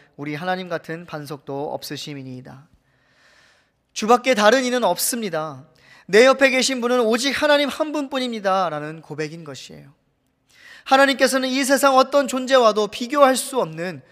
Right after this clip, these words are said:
독특하고 구별된 분이시다라는 것입니다. 이러한 주님께서 반석되어 주심으로 자신의 삶을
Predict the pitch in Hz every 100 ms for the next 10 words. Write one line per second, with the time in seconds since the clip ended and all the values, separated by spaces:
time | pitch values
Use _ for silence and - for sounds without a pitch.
0 | _ _ _ 175 - 202 202 180 170 170
1 | 170 208 247 247 202 202 233 - _ -
2 | 208 240 233 226 208 185 165 185 180 139
3 | 160 135 135 131 _ _ _ _ _ _
4 | _ _ _ _ _ _ _ 196 214 214
5 | 202 208 208 202 202 190 175 180 196 202
6 | 190 175 165 160 151 180 131 _ _ _
7 | - 165 156 175 170 - 202 175 175